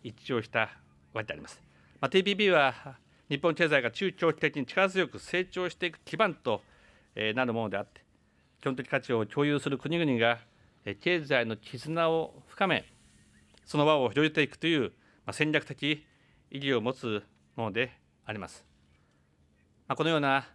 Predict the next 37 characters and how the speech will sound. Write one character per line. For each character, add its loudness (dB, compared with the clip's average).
あ、 -4
テ -4
ィ -6
ー -8
ピ -8
ー -16
ピ -8
ー -2
の -4
効 0
果 -4
を -8
一 -8
刻 -2
も 2
早 4
く -12
実 -2
現 -4
す -8
る -6
た -2
め 0
に、 -4
え、 -12
早 0
期 -4
の -4
国 -8
会 0
承 -4
認 -4
を -4
引 -8
き -20
続 -4
き、 -6